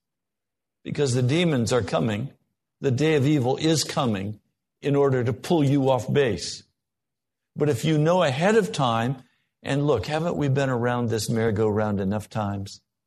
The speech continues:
I mean, don't you recognize in your life the danger signals as they begin to go off, the flares begin to go off? You know what that signifies. You know what the issues are.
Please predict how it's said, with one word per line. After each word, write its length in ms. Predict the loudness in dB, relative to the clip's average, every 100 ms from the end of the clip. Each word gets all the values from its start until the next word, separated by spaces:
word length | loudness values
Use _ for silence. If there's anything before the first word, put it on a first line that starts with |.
| _ _ _ _ _ _ -6
I 20 | 0
mean, 180 | 2
don't 200 | 2 2
you 160 | 0 2
recognize 840 | 2 2 0 0 0 0 -2 -2 -2
in 120 | 0
your 160 | 0
life 400 | 0 0 -2 -4 -10 _ _ _ _ _ _ _
the 100 | -4
danger 760 | -2 0 2 0 0 -2 -4 -10
signals 800 | -8 -2 0 0 -2 -4 -10 -20 _ _ -6
as 200 | -4 2
they 120 | 2
begin 440 | 2 2 2 2
to 60 | 2
go 300 | 2 2 4
off, 180 | 2 0
the 120 | -4 -4
flares 560 | 0 4 6 6 4
begin 400 | 2 2 2 2
to 80 | 2
go 260 | 2 2 2
off? 340 | 2 0 -8 _ _ -2
You 220 | 2 4
know 280 | 6 6 6
what 180 | 4 4
that 240 | 2 2
signifies. 920 | 0 2 4 4 2 2 0 0 2 2
You 120 | 4
know 320 | 4 4 6
what 240 | 4 2
the 240 | 2 4 4
issues 340 | 4 0 2
are. 380 | 0 0 -4